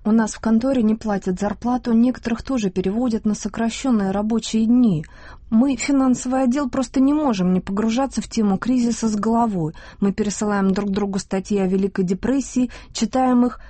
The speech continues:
тревожно отыскивая схожие с сегодняшней ситуацией черты. Мы собираемся у мониторов глядеть на неспадающие кривые фондовых индексов. День начинается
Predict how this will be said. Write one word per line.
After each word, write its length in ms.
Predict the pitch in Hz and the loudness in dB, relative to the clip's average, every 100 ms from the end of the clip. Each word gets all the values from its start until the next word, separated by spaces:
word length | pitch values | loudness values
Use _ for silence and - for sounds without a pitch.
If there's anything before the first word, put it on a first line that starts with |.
| - | -6
тревожно 520 | 226 226 226 214 220 | -2 2 2 2 2
отыскивая 600 | 214 285 262 - 240 233 | 0 -2 -2 -2 0 0
схожие 440 | 220 - 247 214 214 | -2 -2 0 2 0
с 60 | |
сегодняшней 580 | - 220 220 208 214 214 | -2 -2 0 0 0 -2
ситуацией 640 | - 190 220 233 233 233 | 0 -2 0 -2 0 -2
черты. 580 | - 240 233 - 165 156 - - - - | -2 -4 -4 -4 -4 -4 -12 -20 -6 -4
Мы 80 | |
собираемся 640 | 208 220 214 214 202 - 202 | 0 0 0 0 0 0 2
у 20 | |
мониторов 640 | 208 208 - 269 262 220 | 2 0 0 -2 0 0
глядеть 420 | 208 233 277 285 | 2 2 2 2
на 120 | 247 | 4
неспадающие 840 | 240 233 - 240 226 196 - - 190 | 4 2 0 0 0 0 0 -2 -2
кривые 440 | 220 214 269 262 | -2 0 2 0
фондовых 680 | - 247 226 202 208 - 269 | 0 0 2 2 -2 -2 2
индексов. 580 | 240 180 - - 151 - - - | 2 2 -4 -8 -8 -12 -10 -2
День 280 | 180 208 190 | 0 2 2
начинается 800 | 196 - 240 247 247 233 - | 0 2 2 4 2 0 -2